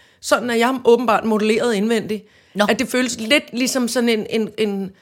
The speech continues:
Speaker 1: at man har sat, at man, at en, en tampon, der sidder en lille smule, øh,
Speaker 2: Nå.
Speaker 1: bakset.
Speaker 2: Men må jeg spørge om ting? Tror du ikke, de findes i forskellige størrelser?
Speaker 1: Jo, men det gør de. Det ved jeg. Jeg har prøvet det hele, Signe.
Speaker 2: Nå,
Speaker 1: Jeg
Speaker 2: okay,
Speaker 1: siger
Speaker 2: okay,
Speaker 1: jo.
Speaker 2: undskyld, undskyld,
Speaker 1: Jo, jo, jo.
Speaker 2: undskyld.
Speaker 1: Jeg har
Speaker 2: Ja, ja,
Speaker 1: for-,
Speaker 2: okay, bevares.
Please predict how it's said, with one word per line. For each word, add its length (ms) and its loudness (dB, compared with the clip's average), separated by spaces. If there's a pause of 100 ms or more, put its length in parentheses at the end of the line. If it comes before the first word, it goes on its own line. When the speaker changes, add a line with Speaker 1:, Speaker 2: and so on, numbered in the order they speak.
(220)
Speaker 1:
at 80 -2
man 120 4
har 40 -2
sat, 320 0 (680)
at 80 0
man, 200 2
at 140 -2
en, 280 0
en 140 -2
tampon, 320 -2
der 60 -4
sidder 220 2
en 140 2
lille 220 -2 (480)
smule, 360 -2
øh, 140 -4
Speaker 2:
Nå. 80 0 (100)
Speaker 1:
bakset. 360 0 (220)
Speaker 2:
Men 200 2
må 100 4
jeg 180 0
spørge 200 -2
om 80 -6
ting? 240 -6
Tror 180 -2
du 80 0
ikke, 140 -2
de 80 -8
findes 260 -4
i 20 -8
forskellige 400 -8
størrelser? 400 -6 (140)
Speaker 1:
Jo, 60 -4
men 100 -6
det 120 -4
gør 200 4
de. 120 -6 (160)
Det 100 -6
ved 140 -2
jeg. 200 -4
Jeg 80 0
har 120 -4
prøvet 240 2
det 100 -2
hele, 160 -2 (140)
Signe. 160 -4
Speaker 2:
Nå, 60 2
Speaker 1:
Jeg 120 4
Speaker 2:
okay, 80 -2
Speaker 1:
siger 160 2
Speaker 2:
okay, 100 2
Speaker 1:
jo. 80 4
Speaker 2:
undskyld, 360 -2
undskyld, 320 -12
Speaker 1:
Jo, 80 0
jo, 160 4
jo. 100 0
Speaker 2:
undskyld. 140 -8
Speaker 1:
Jeg 80 -4
har 120 -6
Speaker 2:
Ja, 60 -2
ja, 200 2
Speaker 1:
for-, 60 -4
Speaker 2:
okay, 220 -2
bevares. 140 -12